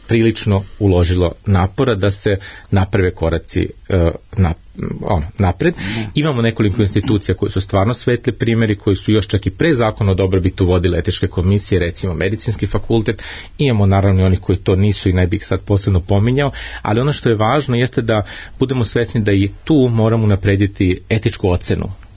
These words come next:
Speaker 1: ogleda. Mhm. I da najvažn-, najveća naša, recimo, primedba u tom smislu je, jeste to što oni koji odlučuju o etičnosti ogleda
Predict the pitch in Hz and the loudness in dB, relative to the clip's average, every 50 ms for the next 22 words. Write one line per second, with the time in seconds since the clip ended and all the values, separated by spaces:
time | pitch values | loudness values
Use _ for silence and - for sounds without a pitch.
0 | - - - 95 82 85 101 110 117 175 117 113 104 - - - - - - - | -8 -4 -2 0 2 2 2 2 0 -2 -4 -6 -10 -12 -14 -16 -16 -18 -18 -20
1 | - - - - 143 139 147 139 127 127 117 113 110 117 135 147 143 131 131 131 | -20 -14 -4 0 2 2 2 2 2 0 2 2 2 2 2 2 2 2 2 0
2 | 127 113 127 120 117 120 120 123 131 127 117 - 110 104 101 101 95 - - 92 | 0 0 0 0 0 2 2 2 2 0 0 0 0 2 2 2 2 0 0 0
3 | 87 90 - - 104 92 80 76 - 104 117 120 127 127 113 107 98 95 95 117 | 0 0 0 0 -2 -2 -2 -2 -2 0 0 2 2 0 0 2 0 0 2 0
4 | 104 95 - - 113 117 127 - - - 131 117 - - - - - - - - | -2 -2 0 0 0 0 0 0 0 0 0 0 0 -2 -8 -16 -16 -16 -6 -2
5 | 110 104 98 98 95 95 98 - 101 101 113 120 117 - - 107 - - - 127 | 0 2 2 2 0 -2 -2 -2 -2 0 0 0 -2 -2 -4 -6 -2 0 0 0
6 | 123 - - - 110 98 - - 113 123 120 117 - 110 98 90 107 135 147 - | 0 0 0 0 0 0 0 0 0 0 -2 0 0 0 0 2 2 0 0 0
7 | - 127 113 107 104 104 - - - - - 107 98 - - 107 101 98 104 101 | 0 2 2 2 2 0 -2 -4 -4 -2 -2 -2 0 0 0 0 2 2 2 0
8 | 92 95 | 0 0